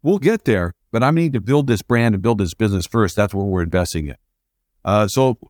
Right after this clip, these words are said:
that I eliminated those investors. And then it was really like, "What is your fund, what does your fund bring to the party?" Right? What can you, what can you do to help us all be successful together? And I do pitch myself.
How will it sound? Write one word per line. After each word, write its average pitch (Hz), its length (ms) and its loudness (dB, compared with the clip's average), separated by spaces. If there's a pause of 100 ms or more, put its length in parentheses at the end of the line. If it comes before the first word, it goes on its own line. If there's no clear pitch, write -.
(140)
that 143 160 0
I 147 80 2
eliminated 165 420 2
those 151 240 2
investors. 107 460 -2
And 139 120 2
then 196 160 2
it 196 60 2
was 160 140 0
really 175 220 2
like, 147 180 2
"What 156 180 0
is 147 100 0
your 160 120 2
fund, 170 380 -2 (380)
what 156 120 -2
does 185 100 -4
your 214 100 0
fund 208 240 2
bring 254 200 2
to - 100 -10
the 107 100 -2
party?" 92 300 -4 (100)
Right? 135 280 2
What 160 140 -2
can 208 120 0
you, 180 180 -2 (340)
what 190 260 0
can 185 180 0
you 180 200 2
do 110 280 2
to 95 100 2
help 120 240 0
us 107 140 0
all 113 160 2
be 104 140 2
successful 90 500 -4
together? 73 400 -8 (500)
And 107 440 2 (480)
I 127 100 2
do 180 140 0
pitch 147 300 -2
myself. 95 480 -2